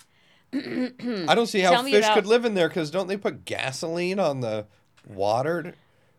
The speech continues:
Speaker 2: to light it on fire for their shows and stuff like that?
Speaker 1: E-, yeah.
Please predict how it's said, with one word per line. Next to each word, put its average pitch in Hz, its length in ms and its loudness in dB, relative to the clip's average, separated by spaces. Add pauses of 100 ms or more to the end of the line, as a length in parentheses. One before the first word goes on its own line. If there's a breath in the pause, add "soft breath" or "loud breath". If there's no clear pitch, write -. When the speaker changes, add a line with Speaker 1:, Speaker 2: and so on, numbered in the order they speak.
Speaker 2:
to 117 260 0
light 110 240 4
it 131 40 4
on 120 160 2
fire 135 480 0
for 151 160 -6
their 117 120 -6
shows 135 480 -4
and 165 140 -12
stuff 165 360 -10
like 170 200 -10
that? 165 260 -14 (100)
Speaker 1:
E-, 151 1400 -8
yeah. 143 420 -8